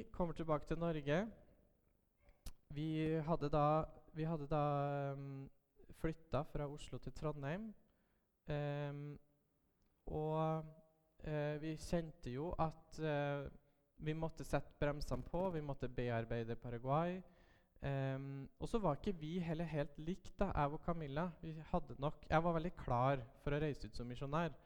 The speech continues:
Ehm, Camilla var nok ikke like klar. Så vi måtte gjennom forskjellige runder ettersom hvor vi var hen. Eh, og så kom vi opp i et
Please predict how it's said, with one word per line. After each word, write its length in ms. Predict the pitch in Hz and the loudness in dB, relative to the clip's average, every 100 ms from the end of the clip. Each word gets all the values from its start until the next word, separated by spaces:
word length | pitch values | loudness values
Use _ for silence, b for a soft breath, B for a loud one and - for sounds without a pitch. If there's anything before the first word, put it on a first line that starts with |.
| B B B B - | B B B B -2
Ehm, 1000 | 139 139 139 143 139 139 139 139 139 123 | 0 2 2 2 0 0 -2 -4 -8 -8
Camilla 360 | - 147 135 185 | -2 -2 0 0
var 120 | 190 | 0
nok 180 | 143 - | -2 -6
ikke 220 | 160 143 | -6 -4
like 280 | 160 147 - | -4 -4 -6
klar. 320 | - 135 214 190 B B B B B B | 0 2 2 -2 B B B B B B
Så 140 | - | -4
vi 60 | 170 | 0
måtte 460 | 190 - 165 170 - - | -2 0 0 0 -4 0
gjennom 440 | 170 139 135 151 | 2 2 0 -4
forskjellige 600 | - - - 139 131 143 | -4 -4 0 0 2 0
runder 220 | 156 147 | -2 -2
ettersom 360 | 170 - 156 147 | -2 -2 -4 -4
hvor 200 | 127 127 | -4 -6
vi 180 | 127 135 | -4 -4
var 300 | 123 117 117 | 0 -2 -2
hen. 200 | 170 240 - _ b b b b b _ - | -4 -6 -10 _ b b b b b _ -2
Eh, 680 | 147 143 143 143 143 143 143 165 | 0 0 0 0 -2 -4 -4 -8
og 80 | |
så 120 | - 156 | -4 -2
kom 300 | - 135 127 | 0 0 0
vi 120 | 131 | 0
opp 260 | 131 - 127 | -2 -4 -2
i 380 | 127 127 123 - - | 0 0 -2 -6 -2
et 360 | 135 - - | -2 -2 -8